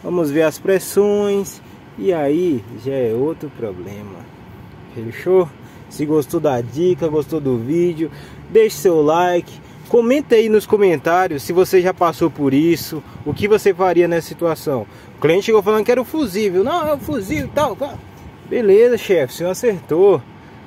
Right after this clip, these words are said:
Só que nunca é só o fusível. O fusível não vai queimar por nada, a não ser que ele dê um pico de carga. Aí já é assunto pra outro vídeo, outras ideias. Então, nunca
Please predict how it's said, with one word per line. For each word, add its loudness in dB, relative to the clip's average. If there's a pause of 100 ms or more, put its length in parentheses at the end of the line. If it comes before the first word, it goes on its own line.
(120)
Só -6
que -12
nunca -4
é -2
só -8
o 0
fusível. -10
O -8
fusível -2
não 2
vai 2
queimar 0 (380)
por 0
nada, -4 (340)
a -6
não -2
ser 2
que -2
ele 2
dê 2
um 0
pico -2
de -6
carga. -2
Aí -4
já -2
é 0
assunto -4
pra -2
outro -2
vídeo, 0 (720)
outras 2
ideias. -4 (580)
Então, 0 (1000)
nunca 0